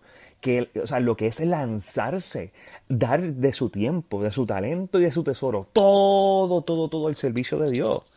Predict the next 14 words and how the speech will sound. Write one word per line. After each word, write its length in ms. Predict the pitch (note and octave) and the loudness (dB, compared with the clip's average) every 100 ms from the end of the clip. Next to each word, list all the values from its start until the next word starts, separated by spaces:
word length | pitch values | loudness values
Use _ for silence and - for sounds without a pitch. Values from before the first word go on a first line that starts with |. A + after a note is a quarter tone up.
| - _ - - - | -20 _ -20 -20 -2
para 220 | C#3+ C#3 | 0 0
cumplir 420 | B2+ C3+ A#2 B2 D3 | -4 -4 -2 -4 -4
la 120 | E3+ | -4
misión 340 | D#3+ C3 D3+ | -6 -6 -2
de 100 | E3+ | -2
redención. 800 | D#3+ D#3+ C3 G#2 - D#3 F3+ F2 - _ _ _ _ _ _ _ _ _ - | 0 -2 -4 -6 -6 -6 -8 -12 -18 _ _ _ _ _ _ _ _ _ -20
José, 1000 | - A3 E3+ - - E3 G#3 A1+ - G1+ G1+ | 2 6 6 4 4 6 4 0 -4 -12 -4
San 280 | - E3+ D3+ | 2 2 2
José, 440 | D#3+ D3+ E3 G3+ | 0 0 -2 -2
que 120 | G3 | 0
la 140 | F3 D#3 | 2 2
iba 180 | D#3+ F#3 | 2 0
a 60 | |
rechazar 960 | F3+ F#3 G3 F#3+ D#3 F#3 G#3 G3+ G3 | 0 -2 -2 -6 -2 -2 0 0 -2